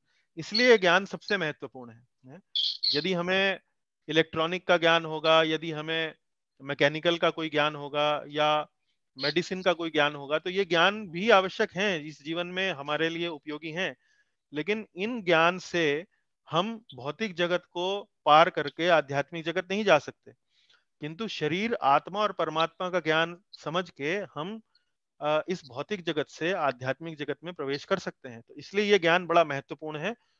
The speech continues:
और इसी ज्ञान की चर्चा वास्तव में भगवान श्री कृष्ण भगवत गीता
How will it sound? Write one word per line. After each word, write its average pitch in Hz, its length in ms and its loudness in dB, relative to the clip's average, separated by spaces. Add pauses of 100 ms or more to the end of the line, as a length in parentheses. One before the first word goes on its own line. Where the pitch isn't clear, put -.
(220)
और 175 240 -2
इसी 240 240 -2
ज्ञान 185 340 6
की 185 80 -10
चर्चा 170 460 -2 (400)
वास्तव 147 360 0
में 170 220 -6
भगवान 147 340 -6
श्री 156 160 -8
कृष्ण 156 360 -14
भगवत 147 340 -6
गीता 170 400 -2